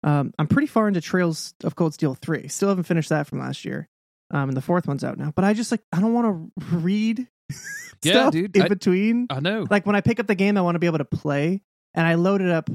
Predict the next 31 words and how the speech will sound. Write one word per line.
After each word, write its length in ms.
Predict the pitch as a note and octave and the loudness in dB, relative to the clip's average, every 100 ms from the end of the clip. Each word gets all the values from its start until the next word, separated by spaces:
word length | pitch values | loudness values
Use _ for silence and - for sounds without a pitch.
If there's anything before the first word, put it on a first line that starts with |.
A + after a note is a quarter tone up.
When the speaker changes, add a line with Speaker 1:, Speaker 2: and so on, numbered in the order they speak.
| - | -4
Speaker 1:
um, 280 | D3+ D3 D3 | -2 -2 -2
the 80 | D3 | 0
dungeon 340 | D3+ D3+ D3+ | 0 0 0
I'm 100 | C#3+ | 0
in 80 | C#3+ | 0
in 60 | C#3 | -2
Persona 340 | C#3 D#3 C#3 | -2 -2 -2
five, 320 | - C4 G#3+ | 0 2 2
and 80 | D#3+ | 0
it's 120 | D3 | 0
like, 180 | D#3+ - | -2 -2
"Okay, 220 | G3 G#3 | 2 2
great, 260 | E3+ F#3 - | 2 0 2
let's, 280 | D3+ - - - | -2 -4 -12 -4
let's 240 | D#3 - | -4 0
do 140 | - E3+ | 0 2
some 180 | E3 | 0
stuff." 380 | D3 D#3 C#3+ C#3 _ _ _ _ | -2 0 -2 -4 _ _ _ _
I'm 80 | C#3+ | -6
in, 240 | D#3+ G#3+ G3 | 2 2 4
I'm 160 | E3 D#3+ | 0 0
literally 400 | F#3+ F#3 D#3+ D#3 | 0 0 0 0
in 140 | F3 | 2
the 80 | E3+ | 2
dungeon 340 | E3+ F3+ D3+ C#3+ | 2 2 2 0
already, 340 | C#3+ C#3+ C#3 | 0 0 -2
like, 140 | C3+ | -2
ready 160 | D3+ D3 | 0 2
to 40 | D3 | 2
fight 220 | D3+ D3 | 0 0
enemies. 360 | F3+ D3+ C3+ | 0 -2 -6